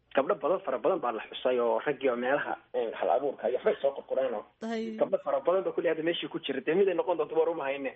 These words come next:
Speaker 2: Marka, een, <laughs> de horta Facebooka markaad eegtid, haddaad sawirrada hablaha eegtid, de inan maariin ama madoobiba kuma jirtaba. Mid bootar isku caddaysay iyo mid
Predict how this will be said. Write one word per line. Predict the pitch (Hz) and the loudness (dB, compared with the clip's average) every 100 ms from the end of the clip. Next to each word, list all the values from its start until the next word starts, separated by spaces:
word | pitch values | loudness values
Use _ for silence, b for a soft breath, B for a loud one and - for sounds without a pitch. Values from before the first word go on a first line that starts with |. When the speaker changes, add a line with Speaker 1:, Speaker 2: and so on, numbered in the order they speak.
| - | -4
Speaker 2:
Marka, | 262 330 294 269 - | -4 -2 0 0 0
een, | 240 226 226 190 | -2 0 0 -2
<laughs> | 147 165 - 214 | -6 -6 -8 -6
de | 208 | -4
horta | 277 285 | -4 -6
Facebooka | 247 285 - 220 247 233 | -4 -4 -4 -8 -4 -4
markaad | 233 190 185 | -4 -6 -6
eegtid, | - 233 208 B B B - | -8 -10 -10 B B B -16
haddaad | 170 240 233 | -2 0 0
sawirrada | - 196 196 233 180 | -2 -4 -2 -2 -4
hablaha | 180 208 190 175 | -4 -4 -4 -8
eegtid, | 165 - 175 | -10 -10 -4
de | 208 | 0
inan | 233 277 262 240 | 2 4 2 2
maariin | 226 214 240 262 | 2 0 0 0
ama | 233 233 240 | 2 2 2
madoobiba | 226 214 208 208 226 247 | 2 4 2 2 0 -2
kuma | 220 220 | -2 -4
jirtaba. | 190 - 196 - | -6 -6 -6 -2
Mid | 240 311 - | -2 -2 -6
bootar | 190 233 247 254 202 | -2 2 2 2 -6
isku | - 240 | -4 -6
caddaysay | 185 170 196 190 254 240 - | -6 -6 -6 -6 -6 -6 -6
iyo | 208 214 | -6 -4
mid | 220 226 | -4 -4